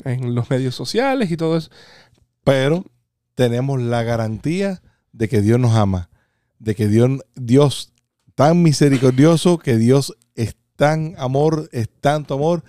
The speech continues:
Speaker 2: que volvemos a lo que estábamos hablando al principio de la carta. Estamos hablando de la, de la carta del...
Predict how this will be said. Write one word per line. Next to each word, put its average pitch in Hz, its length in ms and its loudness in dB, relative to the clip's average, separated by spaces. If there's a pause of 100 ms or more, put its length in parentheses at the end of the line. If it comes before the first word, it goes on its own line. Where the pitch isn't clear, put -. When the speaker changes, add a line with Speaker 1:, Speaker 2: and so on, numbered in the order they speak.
(320)
Speaker 2:
que 135 120 0
volvemos 127 460 4
a 135 40 -2
lo 123 140 -4
que 117 80 -8
estábamos 127 520 -4
hablando 123 360 2
al 104 40 -10
principio 127 640 -2 (540)
de 113 160 0
la 107 120 0
carta. 110 460 -8 (720)
Estamos 127 640 -2 (600)
hablando 123 500 4
de 123 120 4
la, 110 560 0
de 131 220 -6
la 110 140 -6
carta 127 380 -4
del... 101 460 -2